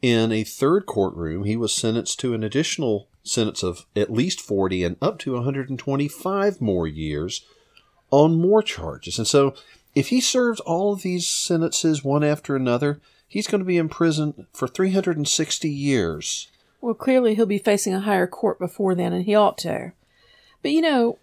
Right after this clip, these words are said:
Speaker 2: what I found most compelling about this, Hal, was actually listening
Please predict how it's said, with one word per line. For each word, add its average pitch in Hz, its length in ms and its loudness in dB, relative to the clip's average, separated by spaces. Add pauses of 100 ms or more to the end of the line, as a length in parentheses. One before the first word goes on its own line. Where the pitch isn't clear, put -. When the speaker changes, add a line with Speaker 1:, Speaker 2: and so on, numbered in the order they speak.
Speaker 2:
what 381 280 2
I 233 180 4
found 202 500 0
most 208 320 0
compelling 208 500 -2
about 180 280 -4
this, 190 200 -4
Hal, 190 220 0
was 180 220 -4
actually 190 440 0
listening 190 560 -2